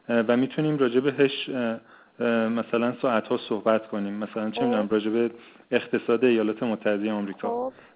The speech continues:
Speaker 1: ولی به شکل فردی اینو ما تجربهش نکردیم. اه، یکی از، اه، مشخصات این برنامه اینه که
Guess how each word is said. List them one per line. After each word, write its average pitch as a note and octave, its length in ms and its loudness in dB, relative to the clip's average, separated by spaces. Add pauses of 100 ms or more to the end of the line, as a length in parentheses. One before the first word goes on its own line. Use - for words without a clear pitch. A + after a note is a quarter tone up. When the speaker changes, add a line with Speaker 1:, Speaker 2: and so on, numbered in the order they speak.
Speaker 1:
ولی E3+ 160 6
به E3 120 4
شکل C#3 340 2
فردی B2+ 520 2
اینو E3+ 200 0
ما E3 200 0
تجربهش B2 640 0
نکردیم. G#2+ 540 -4 (640)
اه، B2 440 2
یکی F3+ 300 2
از، F#3 100 4 (180)
اه، B2+ 300 2 (500)
مشخصات C#3 760 2
این E3 180 0
برنامه B2 380 2
اینه D#3+ 200 -2
که D#3 440 0